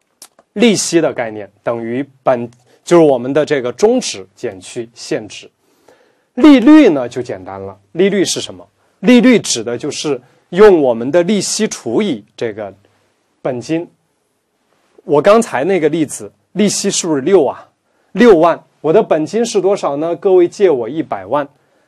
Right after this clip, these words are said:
那是不是利率就是百分之六？所以这个没有任何问题啊，我不多解释了。好，下面一个点，利率的决定因素。这个点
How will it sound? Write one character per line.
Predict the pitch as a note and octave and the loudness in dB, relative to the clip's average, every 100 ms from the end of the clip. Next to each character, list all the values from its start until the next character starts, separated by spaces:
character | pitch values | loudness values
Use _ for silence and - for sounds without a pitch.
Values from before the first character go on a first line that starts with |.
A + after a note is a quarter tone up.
| _ _ | _ _
那 | E3+ E3 C3+ _ _ _ | 0 0 -2 _ _ _
是 | - - | -12 -6
不 | F3 | -6
是 | - D#3+ | -6 -6
利 | E3 | -4
率 | D3+ C#3+ | -4 -4
就 | C#3+ | -6
是 | B2 | -6
百 | G#2+ | -8
分 | G2 A#2+ | -12 -10
之 | A#2 | -6
六？ | A#2+ - | -6 -8
所 | - C3 | -10 -8
以 | B2 | -6
这 | D#3 | -6
个 | A#2+ | -6
没 | G#2 | -12
有 | G#2+ | -14
任 | G2+ | -14
何 | F#2+ G#2 | -16 -14
问 | G#2 | -14
题 | F#2+ A2 - | -16 -20 -16
啊， | G#2+ | -12
我 | G2+ G#2 | -12 -12
不 | B2+ | -12
多 | B2+ | -10
解 | A#2+ G2+ | -10 -12
释 | - A2 | -12 -12
了。 | G2+ _ _ _ _ | -14 _ _ _ _
好， | - F3+ - | -4 -4 -6
下 | - A#3 | -2 0
面 | G3 C#3 | 0 -2
一 | |
个 | B2 A#2+ | -6 -8
点， | A#2+ - _ _ _ _ _ _ - _ - | -10 -18 _ _ _ _ _ _ -20 _ -4
利 | A3 A3 | 0 2
率 | G#3 D3+ | 2 0
的 | B2 | -2
决 | A#2 A2+ | -8 -8
定 | D3 B2+ | -6 -6
因 | C3 | -10
素。 | - A#2+ _ _ _ _ _ _ _ _ _ _ _ _ _ _ _ _ _ | -12 -14 _ _ _ _ _ _ _ _ _ _ _ _ _ _ _ _ _
这 | C#4 A3+ | 0 2
个 | F3+ | 2
点 | B2 | 0